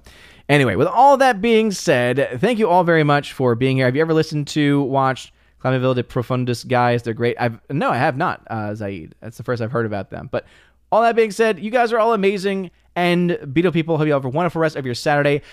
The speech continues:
Tomorrow is the Feast of Pentecost. Have a blessed Pentecost Sunday.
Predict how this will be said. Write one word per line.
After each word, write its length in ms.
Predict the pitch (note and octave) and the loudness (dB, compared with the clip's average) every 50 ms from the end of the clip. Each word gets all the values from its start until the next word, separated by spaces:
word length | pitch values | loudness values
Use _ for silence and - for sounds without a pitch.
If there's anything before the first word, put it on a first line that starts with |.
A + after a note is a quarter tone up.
| - - - | -20 -20 -10
Tomorrow 360 | - C#3+ F3 G#3+ A3 G#3+ A3 | -4 0 2 2 4 4 2
is 100 | G#3 F3+ | 2 0
the 60 | F3+ | -2
Feast 160 | - G#3 F#3+ | -6 -6 -6
of 80 | G3+ - | -6 -2
Pentecost. 420 | - G3 G#3 G3 - G3 F#3 E3+ - | -2 -2 0 0 0 0 0 0 0
Have 100 | E3+ D#3 | 0 0
a 60 | D3+ | 0
blessed 460 | C3+ B2 B2 C3+ D#3 E3 - E3+ D#3 - - _ | -2 -2 0 0 0 2 0 -2 -2 -2 -6 _
Pentecost 520 | - - D3+ D#3 D3+ - D#3 C3+ C3+ - | -8 -6 -6 -6 -4 -2 -2 -2 -2 -2
Sunday. 500 | - D3+ C#3+ D3 D3 C#3+ D3 D3 C#3+ C#3+ | -6 -6 -6 -2 0 0 0 0 0 -4